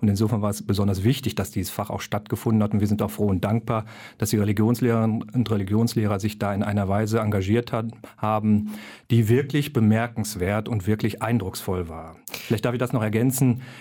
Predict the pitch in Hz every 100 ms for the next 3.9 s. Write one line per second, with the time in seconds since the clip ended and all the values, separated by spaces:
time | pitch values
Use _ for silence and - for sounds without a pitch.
0 | - _ 117 120 113 107 107 127 - 120
1 | 131 123 117 120 113 123 127 113 107 113
2 | 104 107 107 - - - 104 120 120 120
3 | 123 107 107 92 - 92 98 113 120